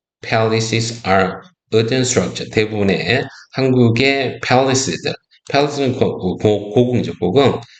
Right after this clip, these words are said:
궁전들은 earthen structure, 그러니까 목조 건축물입니다. earthen structures가 목조 건축물이라는 뜻이에요. downtown, 시내, 중심가 이런 말인데, "We went downtown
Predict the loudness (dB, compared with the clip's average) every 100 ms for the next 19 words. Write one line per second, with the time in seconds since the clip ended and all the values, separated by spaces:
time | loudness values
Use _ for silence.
0 | _ -4 0 -2 -2 -6 -6 0 2 0
1 | -2 _ _ _ _ 0 2 4 0 0
2 | -2 -2 -6 -6 -4 -2 0 0 2 2
3 | 0 -4 -6 -10 -16 -20 -20 -20 _ _
4 | _ -2 2 2 2 0 0 -2 -2 0
5 | -2 -4 -2 -2 2 2 2 0 0 -2
6 | -4 -6 -8 -10 -8 -8 0 2 0 -6
7 | -20 -20 -20 -20 _ _ 2 2 2 -2
8 | 0 0 0 0 2 2 0 -4 -6 -2
9 | 2 2 0 -2 -2 2 0 0 -10 -20
10 | _ 0 2 2 0 -4 -10 -2 0 2
11 | 0 0 2